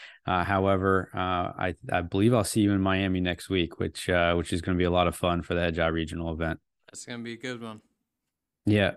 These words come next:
Speaker 1: So, um, fun fact, Brian, w-, in high school, senior year,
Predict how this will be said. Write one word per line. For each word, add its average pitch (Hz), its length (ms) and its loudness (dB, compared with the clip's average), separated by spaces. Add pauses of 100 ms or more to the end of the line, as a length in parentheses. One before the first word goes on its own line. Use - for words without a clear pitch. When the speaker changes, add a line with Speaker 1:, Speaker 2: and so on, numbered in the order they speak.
Speaker 1:
So, 98 460 0
um, 95 420 0
fun 123 240 4
fact, 107 260 2
Brian, 107 380 2
w-, 107 280 -6
in 101 120 -2
high 113 200 2
school, 95 360 -2
senior 107 320 2
year, 98 420 0